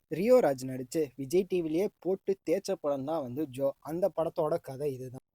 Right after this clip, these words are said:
என்ன, அந்த படத்துல வந்து ரியோ ராஜுக்கு தெரியாம கல்யாணம் பண்ணிடுவான், அவன் ஃப்ரெண்டு கேட்டு சொல்லாம விட்டுருவான். இந்த படத்துல ஆறுமுகத்துக்கு, அதாவது சீரியல்ல, ஆறுமுகத்துக்கு தெரிஞ்சே வந்து இந்த கல்யாணம் நடக்க போகுது அப்படிங்கிறது தான் அவங்க அம்மா அப்பாவுக்காக.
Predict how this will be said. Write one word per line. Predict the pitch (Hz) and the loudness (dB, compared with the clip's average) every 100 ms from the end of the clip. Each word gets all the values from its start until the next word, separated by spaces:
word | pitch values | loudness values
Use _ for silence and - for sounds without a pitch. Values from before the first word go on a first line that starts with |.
| 240 | 8
என்ன, | 180 247 226 233 - | 10 10 8 6 6
அந்த | 160 | 2
படத்துல | 147 160 202 214 190 | 6 8 10 8 8
வந்து | 156 143 190 - | 6 6 6 6
ரியோ | 139 196 220 | 6 8 10
ராஜுக்கு | 156 139 131 | 8 6 2
தெரியாம | 151 185 190 190 220 | 4 6 6 4 2
கல்யாணம் | - 156 170 160 | 2 0 2 2
பண்ணிடுவான், | 147 139 135 147 - | 2 0 0 0 0
அவன் | 151 | -4
ஃப்ரெண்டு | - 143 175 180 | -4 -2 2 2
கேட்டு | 175 151 _ 190 | 2 -2 _ -4
சொல்லாம | 180 156 170 | -2 -2 0
விட்டுருவான். | 151 131 131 131 202 - | -2 -8 -8 -4 -4 -2
இந்த | 185 233 | 0 0
படத்துல | 202 185 - 165 - - | 2 0 2 2 2 2
ஆறுமுகத்துக்கு, | 143 196 190 156 151 127 147 - | 2 4 2 0 -2 -2 -4 -4
அதாவது | 123 117 110 | -10 -10 -10
சீரியல்ல, | - 131 120 104 110 - - - | -10 -8 -8 -8 -10 -12 -12 0
ஆறுமுகத்துக்கு | 151 190 180 151 143 165 226 - | 6 6 6 0 -2 0 -2 2
தெரிஞ்சே | 165 175 175 202 | 2 4 2 2
வந்து | 170 135 170 214 - | 2 0 0 0 -4
இந்த | 143 170 170 | -6 -2 -2
கல்யாணம் | 135 143 143 | -2 -4 -4
நடக்க | 127 135 | -6 -6
போகுது | 127 127 135 | -6 -4 -4
அப்படிங்கிறது | 127 127 120 117 123 | -4 -8 -8 -12 -8
தான் | 185 - _ - | -8 -10 _ -4
அவங்க | 147 135 | -4 -2
அம்மா | 127 131 | -4 -6
அப்பாவுக்காக. | 127 123 123 120 | -6 -6 -6 -6